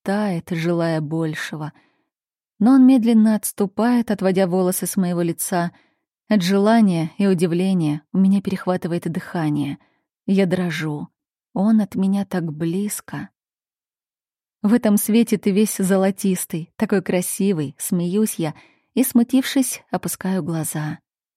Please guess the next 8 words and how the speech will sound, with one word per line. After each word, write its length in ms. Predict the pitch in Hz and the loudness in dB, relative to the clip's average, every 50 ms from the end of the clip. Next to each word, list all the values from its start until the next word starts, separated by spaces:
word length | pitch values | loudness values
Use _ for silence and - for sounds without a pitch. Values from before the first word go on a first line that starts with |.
| _ _ _ _ _ _ - | _ _ _ _ _ _ -6
«Я 420 | - - 165 175 165 175 196 226 214 | -4 -2 -2 0 0 0 0 -2 -2
красивый? 840 | - 190 180 160 - - - - 175 180 202 220 202 185 156 - _ _ _ _ _ _ _ _ _ - | -4 -4 -4 -4 -4 -6 -6 -6 -4 -2 -2 -2 -2 -4 -6 -8 _ _ _ _ _ _ _ _ _ 0
Не 220 | 185 196 196 185 | 2 4 4 2
помню, 420 | - - 185 196 202 202 190 165 170 | 2 0 0 2 2 2 2 0 -2
чтобы 280 | - - 196 185 180 | -4 -4 -4 -2 -2
слышал 460 | 180 - 202 190 185 185 - 180 165 156 | -2 0 0 0 0 0 -2 -4 -6 -4
такое 560 | - 165 156 - 180 170 156 147 143 147 - _ - | -6 -8 -6 -4 -4 -4 -2 -4 -6 -8 -12 _ -10
вообще». 800 | 190 170 180 196 180 - - - - - - 175 156 151 147 - | -6 -4 -2 -2 -2 -4 -6 -8 -10 -8 -8 -6 -6 -6 -6 -8